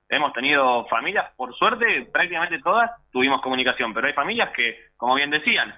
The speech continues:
no llega la conectividad, apenas nos podemos comunicar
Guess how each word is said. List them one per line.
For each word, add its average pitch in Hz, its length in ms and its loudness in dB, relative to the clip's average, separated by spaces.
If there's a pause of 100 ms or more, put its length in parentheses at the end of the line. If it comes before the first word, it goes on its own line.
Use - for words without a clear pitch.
(260)
no 170 120 2
llega 185 180 2
la 170 100 4
conectividad, 160 640 2 (200)
apenas 165 380 -2
nos 143 120 -6
podemos 147 260 0
comunicar 131 460 0